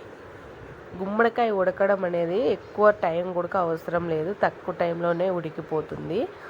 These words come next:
వాటర్లో ఉడకబెట్టాల్సిన అవసరం లేదు, ఆయిల్లోనే చాలు ఉడక-, మనకు ఆయిల్లోనే బాగా ఉడుకుతుంది గుమ్మడికాయ అనేది. ఈ విధంగా మనం సాల్ట్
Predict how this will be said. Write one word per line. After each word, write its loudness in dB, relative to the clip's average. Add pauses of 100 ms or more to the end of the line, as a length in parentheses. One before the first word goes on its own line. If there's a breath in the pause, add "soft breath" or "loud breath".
(240 loud breath)
వాటర్లో 4 (100)
ఉడకబెట్టాల్సిన 0 (120)
అవసరం -2 (100)
లేదు, 0 (160)
ఆయిల్లోనే 0 (160)
చాలు 0
ఉడక-, -6 (300 loud breath)
మనకు 2
ఆయిల్లోనే 2 (140)
బాగా 2 (200)
ఉడుకుతుంది -4 (120)
గుమ్మడికాయ -2
అనేది. -2 (680 loud breath)
ఈ 2 (120)
విధంగా 4 (100)
మనం -2 (100)
సాల్ట్ 2